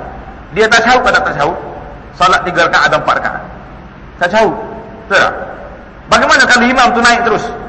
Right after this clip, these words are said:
daripada su-, sujud, Allahu Akbar,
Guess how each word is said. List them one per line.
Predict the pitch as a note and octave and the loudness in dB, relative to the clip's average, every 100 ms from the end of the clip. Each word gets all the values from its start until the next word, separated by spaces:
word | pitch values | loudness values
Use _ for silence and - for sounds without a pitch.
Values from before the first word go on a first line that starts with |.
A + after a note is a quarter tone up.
| - - | -16 -2
daripada | F#3+ G#3 A#3 A3 | 2 4 4 4
su-, | G3 G3+ - G#3 | 4 2 2 0
sujud, | G#3 C4+ G3+ - | 2 2 0 0
Allahu | F#3+ G3 F#3 F3+ F3 F3+ F3+ F3+ F3+ - | 2 4 4 6 6 6 6 6 4 4
Akbar, | F3 F3+ F#3 F3+ | 2 2 2 0